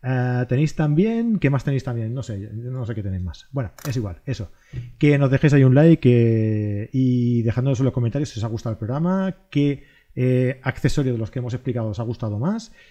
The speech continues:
y si queréis que repitamos este tipo de programas, hablando de qué, ¿vale? Y dejadme el título, así me ahorro yo también el,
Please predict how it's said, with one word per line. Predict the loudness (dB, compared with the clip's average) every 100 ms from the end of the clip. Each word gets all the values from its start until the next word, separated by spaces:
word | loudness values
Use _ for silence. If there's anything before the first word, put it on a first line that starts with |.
| -4
y | -2
si | 0
queréis | -2 -2 -2
que | 0 -2 -2 -6 -8
repitamos | -6 -6 -4 -4 -4
este | -6 -6
tipo | -4 -2
de | -2
programas, | -2 -2 -2 -4
hablando | -4 -4 -2 -4
de | -8
qué, | -14 -20 _ _ -10
¿vale? | -8 -8 -6
Y |
dejadme | -2 2 2
el | 4
título, | 2 2
así | -2 -4
me | -2
ahorro | -2 -2
yo | -2
también | -2 -2
el, | -2 -6